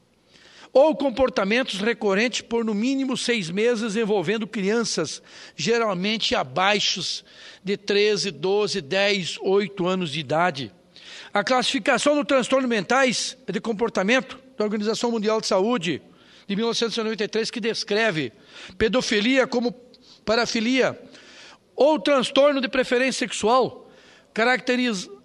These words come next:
caracterizada pelo desejo por crianças, usualmente de idade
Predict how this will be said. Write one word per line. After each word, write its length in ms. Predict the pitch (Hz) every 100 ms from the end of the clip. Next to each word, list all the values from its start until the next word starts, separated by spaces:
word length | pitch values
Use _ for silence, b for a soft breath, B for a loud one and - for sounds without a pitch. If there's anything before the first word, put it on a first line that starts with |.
| _ - 214 - -
caracterizada 880 | 240 247 262 226 147 247 262 254 208
pelo 400 | - - 247 247
desejo 500 | 214 160 226 240 220
por 200 | 247 233
crianças, 960 | 226 196 220 254 233 - 131 - - _ _ _ _ _ _ b b b b _ _
usualmente 800 | 254 240 240 196 185 226 214 233
de 180 | 196 202
idade 540 | 151 170 190 185 202